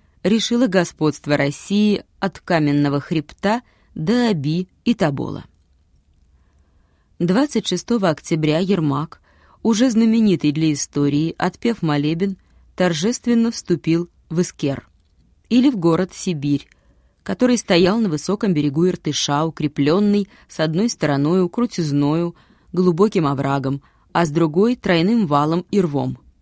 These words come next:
Там победители нашли великое богатство, если верить летописцу. Множество золота и серебра, азиатских парчей, драгоценных камней, мехов —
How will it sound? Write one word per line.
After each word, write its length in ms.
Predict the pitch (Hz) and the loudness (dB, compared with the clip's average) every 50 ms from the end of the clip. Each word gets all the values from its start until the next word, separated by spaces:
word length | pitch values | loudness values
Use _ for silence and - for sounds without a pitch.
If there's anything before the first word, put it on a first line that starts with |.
| _ _ _ _ _ _ _ _ - | _ _ _ _ _ _ _ _ -4
Там 240 | - 180 196 220 214 | -2 0 0 0 0
победители 720 | - 175 151 160 147 135 175 196 - - 214 196 208 196 - - _ _ _ _ - | -2 0 0 0 -2 -2 -4 -4 -2 -2 0 0 0 -2 -4 -14 _ _ _ _ -2
нашли 340 | 175 180 190 - - 240 285 | 0 2 2 2 2 2 2
великое 420 | 254 240 202 220 220 - 208 190 | 4 2 0 0 -2 0 -2 0
богатство, 640 | 156 160 151 143 143 147 143 143 - - - 147 | 2 0 0 0 0 0 0 -2 -4 -6 -4 -2
если 300 | 143 139 139 135 - 147 | -2 -2 -2 0 -2 -2
верить 340 | 143 139 147 151 170 175 - | 0 0 0 0 -2 -4 -8
летописцу. 720 | 185 170 180 160 - - 135 123 - - - - 110 - _ _ _ _ _ _ _ - | -6 -4 -4 -6 -6 -6 -8 -8 -8 -8 -10 -10 -12 -12 _ _ _ _ _ _ _ -2
Множество 520 | - 196 220 254 254 226 208 - - 170 170 | 0 2 2 2 2 0 -2 -2 -2 -2 -2
золота 380 | 147 160 175 190 208 202 - | 0 0 0 -2 -2 -4 -4
и 80 | 175 156 | -4 -4
серебра, 560 | - - 147 143 131 131 139 135 135 143 147 _ _ _ _ _ - | -2 -2 -2 -2 -2 -2 -2 -2 -4 -4 -6 _ _ _ _ _ -4
азиатских 680 | 165 175 151 151 156 147 151 156 - - - 175 - | -4 -2 2 2 2 2 2 0 -2 -4 -4 -8 -6
парчей, 540 | - - 175 165 151 - - - 151 147 156 | -4 -4 -4 -4 -4 -6 -4 -2 0 0 0
драгоценных 760 | 147 156 147 139 143 135 - - 147 147 147 147 151 151 - | 0 -2 -2 0 -2 -2 -2 -2 -2 0 0 0 -2 -4 -6
камней, 560 | - - 151 151 143 139 131 131 135 139 - _ _ _ _ _ _ - | -6 -4 -2 -2 0 -2 -2 -2 -4 -6 -8 _ _ _ _ _ _ -2
мехов — 640 | - 196 214 208 - - - 151 156 160 - - | 0 2 2 2 0 -2 -2 -2 -2 -2 -4 -10